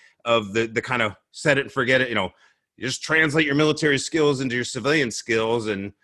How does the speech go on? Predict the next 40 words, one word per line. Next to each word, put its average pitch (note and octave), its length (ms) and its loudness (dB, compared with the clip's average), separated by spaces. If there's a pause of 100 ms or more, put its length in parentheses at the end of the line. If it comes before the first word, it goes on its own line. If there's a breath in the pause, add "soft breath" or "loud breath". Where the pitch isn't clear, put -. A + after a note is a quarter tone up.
(220)
and G2 120 -6
be C3+ 100 0
the C3 140 -4
quiet C3 420 0
professional. A2+ 640 -6
It's F2+ 100 -14
like, B2+ 160 -6 (100)
yeah, G#3+ 140 -4
that, G3+ 280 -6
that G3 140 -2
used F#3+ 220 -4
to C3 80 -4
work, G#2 360 -2
and F#3 80 2
it G#3 100 -2
still C#4+ 240 0
does D3 420 0
work, A2+ 500 0
but A2 120 -4
it G#2+ 80 -12
doesn't F3+ 280 -4
necessarily C3 540 -4
mean A2+ 280 -2
that G2+ 100 -8
you F#2+ 80 -14
could - 160 -16
find A2 580 -4 (320 soft breath)
your G#2 100 -6
true B2+ 220 -6
identity F#2+ 800 -2
and F2+ 260 -6
your E2 140 -10
passion, - 560 -6 (160)
right? F2+ 300 -6 (520 soft breath)
And, C#3+ 540 2 (260)
you C3+ 100 -4
know, A#2+ 40 0
that's F3 400 -4
why, C#3 580 -2 (800)
um, A2+ 580 0